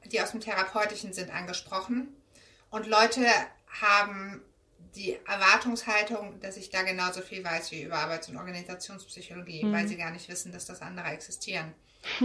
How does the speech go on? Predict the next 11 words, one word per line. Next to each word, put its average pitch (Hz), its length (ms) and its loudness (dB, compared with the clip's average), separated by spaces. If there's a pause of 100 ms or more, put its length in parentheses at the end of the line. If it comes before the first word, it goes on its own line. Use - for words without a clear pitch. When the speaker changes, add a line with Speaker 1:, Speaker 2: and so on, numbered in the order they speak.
(120)
Speaker 1:
Und 190 380 2
mein 190 200 2
Fachwissen 220 760 0
im 196 100 -10
klinischen 208 520 -6
Bereich 202 680 4
ist 190 240 -6
aber 185 240 -2
vielleicht 180 520 -6
ein 180 180 -10
Viertel 247 640 2